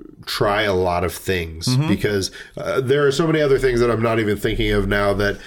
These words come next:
Speaker 1: got me to the point that I'm
Speaker 2: Yeah,
Speaker 1: at.
Speaker 2: you have to get out of your comfort zone.
Speaker 1: Right.
Speaker 2: You're like, if you have a, of an, a talent or you have, you're,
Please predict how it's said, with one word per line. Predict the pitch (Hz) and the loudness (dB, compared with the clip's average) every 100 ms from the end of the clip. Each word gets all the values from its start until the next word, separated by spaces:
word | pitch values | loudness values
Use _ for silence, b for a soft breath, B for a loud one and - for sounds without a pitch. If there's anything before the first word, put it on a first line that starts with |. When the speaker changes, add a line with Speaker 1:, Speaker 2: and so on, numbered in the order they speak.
| B B B 101 | B B B -2
Speaker 1:
got | 117 110 104 | 0 0 0
me | 104 101 90 73 - - - - | 0 0 -2 -8 -12 -14 -12 -2
to | 120 107 | 0 2
the | |
point | 104 110 107 | 2 0 0
that | 98 | 2
I'm | 95 95 | 2 0
Speaker 2:
Yeah, | 101 95 | 0 0
Speaker 1:
at. | 90 | 0
Speaker 2:
you | 113 | 2
have | 123 117 | 0 0
to | 127 | 0
get | 117 | 2
out | 98 104 | 2 2
of | 107 | 2
your | 104 | 0
comfort | 101 101 90 101 | 0 -4 -2 -2
zone. | 85 78 73 80 - | 0 -2 -2 -6 -2
Speaker 1:
Right. | 104 92 - - | -2 -2 -6 -4
Speaker 2:
You're | 101 | 0
like, | 92 92 - - - | 0 0 -8 -18 -6
if | 107 113 | -4 2
you | 120 120 | 2 2
have | 113 113 120 | 0 0 0
a, | 123 117 113 107 - _ - - - | 0 2 0 0 -6 _ -20 -20 -4
of | 110 110 - - | -2 -2 -4 -2
an, | 107 107 - - - | -2 -2 -6 -18 -4
a | 98 95 | -2 -2
talent | - 127 120 95 76 - - | -4 -4 -2 -2 -2 -4 -2
or | 87 | 0
you | 90 90 | 2 0
have, | 92 98 98 98 | 0 0 0 0
you're, | 98 92 90 | 0 -2 -6